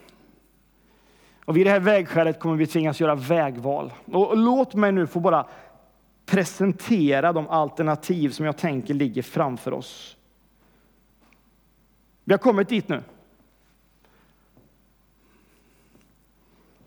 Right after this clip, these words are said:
Och när du är vid en sån här korsning, då vet du att det är liksom, det är ju en väg framåt.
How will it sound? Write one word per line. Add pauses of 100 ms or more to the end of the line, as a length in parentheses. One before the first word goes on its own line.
(180)
Och
när
du
är
vid
en
sån
här
korsning, (160)
då
vet
du
att
det
är
liksom, (300)
det
är
ju
en
väg
framåt.